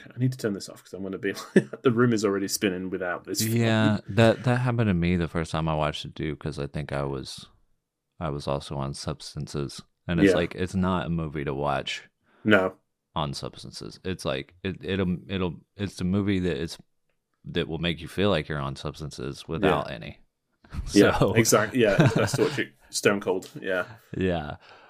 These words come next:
Speaker 2: Um, uh, yeah. So, but yeah, I mean, obviously Johnny Depp is incredible in that film, but,
Speaker 1: Yeah.
Speaker 2: um,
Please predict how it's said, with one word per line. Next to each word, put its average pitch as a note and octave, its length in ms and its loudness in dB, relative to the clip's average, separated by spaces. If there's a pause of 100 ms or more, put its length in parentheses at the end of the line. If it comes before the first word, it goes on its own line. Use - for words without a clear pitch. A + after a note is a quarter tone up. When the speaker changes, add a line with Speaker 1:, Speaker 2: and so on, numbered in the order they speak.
(260)
Speaker 2:
Um, E2 680 2 (1700)
uh, E2+ 300 0
yeah. D#2 260 -4 (260)
So, E2 640 -2 (1300)
but F#2+ 140 2
yeah, C2+ 180 -2
I D#2+ 60 -4
mean, D#2+ 140 -4
obviously D2+ 380 -4
Johnny C2+ 260 -6
Depp C2+ 260 -6
is - 280 -10 (800)
incredible D2 500 -6
in - 80 -14
that - 180 -16
film, - 180 -12 (200)
but, E2 300 -2
Speaker 1:
Yeah. F#2+ 220 6
Speaker 2:
um, - 240 -12